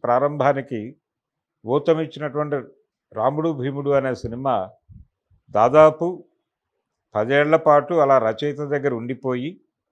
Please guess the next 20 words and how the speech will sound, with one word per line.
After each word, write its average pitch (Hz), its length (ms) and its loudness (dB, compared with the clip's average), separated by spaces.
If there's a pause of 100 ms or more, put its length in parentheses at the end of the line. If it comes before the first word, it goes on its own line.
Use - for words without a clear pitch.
(600)
నాగిరెడ్డి 143 460 2
గారు 151 180 6
చెప్పినట్టు 139 600 -6 (960)
ఆ 104 80 -2
స్క్రిప్ట్ - 400 -8
మీద 160 240 2
రామానాయుడు 147 580 2
గారి 147 200 0
పేరు 139 280 0
రాసి 123 320 0
ఉండటం 139 340 -4
వల్ల 135 220 0
రామానాయుడు 139 520 0
గారి 127 260 -2
చేతికి 123 340 -8
చేరి, 120 260 -6 (920)
తెరకెక్కి, 151 580 0 (800)
ఇన్నిసార్లు 156 640 2
రీమేక్ 151 480 -4
అయి, 160 140 -2